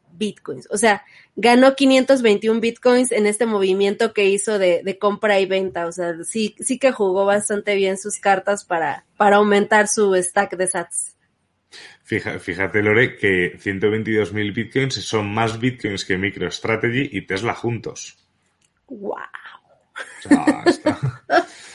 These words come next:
Speaker 2: estamos hablando de una cantidad de Bitcoins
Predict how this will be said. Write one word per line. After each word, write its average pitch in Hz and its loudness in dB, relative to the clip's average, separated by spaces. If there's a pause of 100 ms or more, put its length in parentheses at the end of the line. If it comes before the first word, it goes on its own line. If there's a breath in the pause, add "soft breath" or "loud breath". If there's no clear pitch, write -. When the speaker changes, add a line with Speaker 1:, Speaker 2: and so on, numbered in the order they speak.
(160 loud breath)
Speaker 2:
estamos 110 -4
hablando 120 2
de 120 -2
una 113 -2
cantidad 120 0
de 117 2
Bitcoins 131 -2